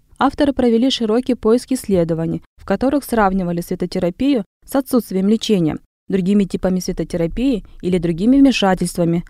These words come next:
такими как антидепрессанты или психотерапия. Но, к сожалению, нашли только одно рандомизированное испытание, которое они могли бы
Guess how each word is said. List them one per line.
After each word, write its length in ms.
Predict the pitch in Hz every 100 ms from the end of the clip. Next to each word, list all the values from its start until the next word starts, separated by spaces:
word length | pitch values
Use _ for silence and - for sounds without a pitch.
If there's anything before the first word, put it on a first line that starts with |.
| -
такими 360 | - 165 226 254
как 240 | 226 175 -
антидепрессанты 1000 | 196 196 175 160 175 - 165 165 220 262 _ _
или 180 | - 269
психотерапия. 960 | 269 - 240 247 220 202 175 165 147 147 _ _ -
Но, 100 | 196
к 40 |
сожалению, 680 | - 202 208 240 294 247 170
нашли 240 | 190 185 233
только 260 | 233 -
одно 480 | - 190 175 202 196
рандомизированное 840 | 185 180 185 175 208 277 269 233
испытание, 720 | - - 247 - 196 175 165 170 _
которое 320 | - 180 233 254
они 160 | 220
могли 240 | 196 185
бы 120 | 214